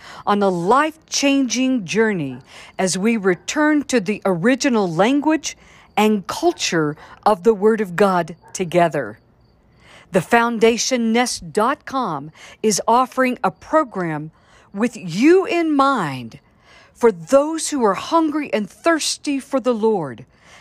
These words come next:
This program is called Hakan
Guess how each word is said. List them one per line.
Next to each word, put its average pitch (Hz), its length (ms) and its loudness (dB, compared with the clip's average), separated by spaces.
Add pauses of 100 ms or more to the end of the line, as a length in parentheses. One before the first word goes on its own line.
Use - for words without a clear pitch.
(100)
This 240 360 0
program 196 560 0
is 175 160 -4
called 202 580 -2 (380)
Hakan 294 840 0